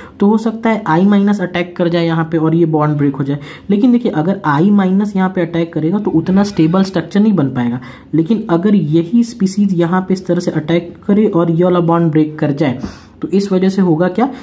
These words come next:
कि एक देखिए रिंग का formation हो जाएगा, और अगर molecule के अंदर रिंग का formation हो जाएगा तो compound क्या हो जाएगा, काफ़ी stable हो जाएगा। इस वजह से यहाँ पे जब cyclic haloneum ion बना तो तुरंत I minus का attack नहीं हुआ, क्योंकि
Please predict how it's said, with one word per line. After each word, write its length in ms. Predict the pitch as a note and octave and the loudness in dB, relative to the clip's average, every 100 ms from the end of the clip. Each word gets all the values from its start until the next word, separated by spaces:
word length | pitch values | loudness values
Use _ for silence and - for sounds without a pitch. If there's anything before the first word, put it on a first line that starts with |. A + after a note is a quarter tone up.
| - - | -16 -2
कि 60 | F3 | 0
एक 100 | F3 | 2
देखिए 260 | F#3+ A3+ | 0 0
रिंग 300 | E3 D#3 F#3+ F#3+ | 0 2 2 2
का 160 | G3 A#3 | 0 -2
formation 500 | A3+ E3 D#3+ D#3 D#3+ | 0 0 0 0 -2
हो 60 | |
जाएगा, 320 | C#3 B2 B2 B2 - - | 0 -2 -4 -10 -16 -8
और 100 | D3+ | -2
अगर 200 | E3 F3 E3 | 0 2 2
molecule 440 | D#3 E3 F#3 F#3+ | 2 2 2 2
के 80 | F#3+ | 2
अंदर 200 | F#3 F#3 | 2 2
रिंग 220 | D#3 E3 | 2 2
का 80 | E3 | 0
formation 480 | F#3 E3+ E3+ E3 F3+ | -2 -2 0 -2 -2
हो 60 | E3+ | 0
जाएगा 180 | E3+ E3 | 0 -2
तो 100 | E3 | -2
compound 480 | D#3 D3 D3+ D#3+ D#3+ | -2 -2 0 0 2
क्या 100 | D3+ | 0
हो 60 | |
जाएगा, 220 | C#3 C3+ C#3 | 0 -2 0
काफ़ी 320 | C3 B2+ D3 | -2 0 -4
stable 380 | - C3+ D#3 F#3 | 0 0 2 2
हो 120 | C#3 | 2
जाएगा। 320 | B2+ A#2 A#2 - - - - | 0 -2 -6 -10 -18 -8 -2
इस 140 | A#3+ | 0
वजह 300 | A3 G3+ G3+ | 2 2 2
से 280 | G3+ G3 C3+ - - D3 | 0 0 -2 -4 -12 -4
यहाँ 400 | D3 D#3 F3 F#3+ F#3+ | -2 0 0 -2 0
पे 100 | G3 | 0
जब 140 | F#3+ F#3+ | 2 -2
cyclic 480 | - D3 D3 F3+ F3+ | 0 -2 0 -2 2
haloneum 400 | D#3 D#3 E3 E3 | 2 2 2 2
ion 160 | D#3 | 0
बना 140 | D#3+ F#3 | 0 0
तो 100 | G3 | 0
तुरंत 380 | G3 E3+ F#3+ F#3+ | 0 2 2 0
I 140 | D3+ F3+ | 0 2
minus 380 | G3+ F#3 F3+ F#3 | 2 2 -2 -2
का 120 | F3 | -4
attack 300 | D#3+ E3 E3 | -2 -2 -2
नहीं 220 | E3+ E3+ | -2 0
हुआ, 180 | D3 B2 - - - | -2 -6 -10 -20 -14
क्योंकि 180 | - | -6